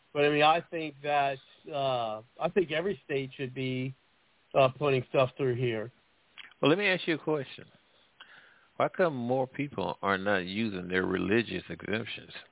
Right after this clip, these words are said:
Speaker 1: Huh? That's a good, um,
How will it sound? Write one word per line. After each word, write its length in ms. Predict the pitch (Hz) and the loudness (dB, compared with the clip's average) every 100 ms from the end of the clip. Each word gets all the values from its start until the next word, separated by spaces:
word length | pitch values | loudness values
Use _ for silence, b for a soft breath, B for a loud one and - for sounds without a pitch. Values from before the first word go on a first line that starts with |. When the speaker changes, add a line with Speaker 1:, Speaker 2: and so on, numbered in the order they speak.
| - _ _ _ _ _ _ _ _ _ _ _ _ _ _ _ _ _ _ _ _ _ _ _ _ _ _ _ _ _ b b b b b _ _ - | -20 _ _ _ _ _ _ _ _ _ _ _ _ _ _ _ _ _ _ _ _ _ _ _ _ _ _ _ _ _ b b b b b _ _ 0
Speaker 1:
Huh? 240 | 208 247 214 _ - 170 | 2 2 -4 _ -12 -6
That's 200 | 190 190 | -6 -8
a 20 | |
good, 300 | 160 185 180 - | -6 -4 -4 -4
um, 600 | 180 170 160 147 127 | 0 2 2 -2 -6